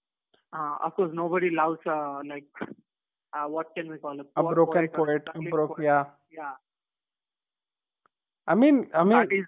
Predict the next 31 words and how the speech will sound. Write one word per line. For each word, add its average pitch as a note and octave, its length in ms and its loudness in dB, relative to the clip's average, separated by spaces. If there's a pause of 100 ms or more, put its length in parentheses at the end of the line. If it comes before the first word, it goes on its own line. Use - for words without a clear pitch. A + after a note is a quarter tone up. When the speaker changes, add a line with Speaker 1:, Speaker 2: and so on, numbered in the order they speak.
Speaker 1:
uh, F3 100 2
Speaker 2:
it's - 20 0
a - 20 0
Speaker 1:
pretty A3 200 8
Speaker 2:
romance, G3+ 280 8
Speaker 1:
evident G3+ 260 2
Speaker 2:
man. D3 100 -2
Speaker 1:
in - 40 -2
the - 60 -6
film. E3 100 4 (160)
Speaker 2:
Everything A#3+ 300 0
in A#3 80 4
the G#3+ 100 6
Speaker 1:
Yeah. F3 60 -2
Speaker 2:
film F3+ 240 2
is, F3 260 0
uh, E3 140 0
romanticized. D3+ 840 0 (720)
Speaker 1:
Yeah. A#2+ 60 2
Speaker 2:
Obviously, A#3+ 540 4
the, F#3+ 260 6
the, F#3 300 4 (1160)
the F#3 80 0
protagonist A#3+ 720 0
of A#3+ 140 4
the A3+ 100 2
film A3 280 -2
is G3+ 80 -4
a G3+ 60 4
bloody F#3 340 0
poet. F#3 500 2